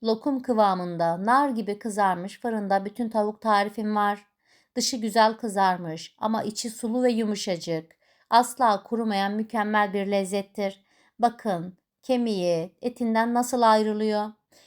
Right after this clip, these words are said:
Ben bu yemeği defalarca kez yaptım ve artık ustası oldum diyebilirim. Tavuk nasıl soslanır, fırında hangi derecede pişirilir, tüm detayları ile videoyu sonuna kadar izlemenizi tavsiye ederim.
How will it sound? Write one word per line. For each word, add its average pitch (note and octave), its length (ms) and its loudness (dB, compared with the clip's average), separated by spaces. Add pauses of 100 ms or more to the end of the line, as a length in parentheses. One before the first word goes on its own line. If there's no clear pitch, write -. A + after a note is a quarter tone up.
(140)
Ben C4+ 240 4
bu C4+ 60 -4
yemeği A#3+ 400 -2
defalarca A3+ 680 2
kez G#3 240 -6
yaptım G3+ 420 -4
ve F#3 40 -2
artık G#3 400 0
ustası G#3+ 420 -8
oldum G3+ 340 -2
diyebilirim. G#3+ 680 0 (920)
Tavuk B3+ 340 2
nasıl A#3+ 300 -2
soslanır, F3+ 800 -4 (100)
fırında A#3 560 0
hangi A3+ 360 0
derecede G3+ 440 2
pişirilir, F3 680 -4 (340)
tüm C#4 220 -2
detayları G3+ 520 2
ile E3+ 520 -2
videoyu G#3+ 360 -2
sonuna B3 380 -2
kadar G#3 240 2
izlemenizi G#3 520 -2
tavsiye G3+ 440 -2
ederim. G3 440 -2